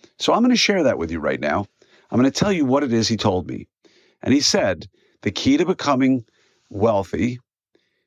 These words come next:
is figuring out a way to make money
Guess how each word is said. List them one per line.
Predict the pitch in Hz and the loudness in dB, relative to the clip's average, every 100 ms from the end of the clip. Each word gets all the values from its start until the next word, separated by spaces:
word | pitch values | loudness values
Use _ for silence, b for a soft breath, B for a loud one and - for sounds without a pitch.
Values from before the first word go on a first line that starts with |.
| _ _ | _ _
is | - 104 | -2 -2
figuring | - - 151 202 190 | -2 -2 0 0 2
out | 160 156 | 2 0
a | |
way | 120 95 | 0 -2
to | 90 | -2
make | 95 110 143 | 0 0 0
money | 147 127 85 78 | 0 0 0 -6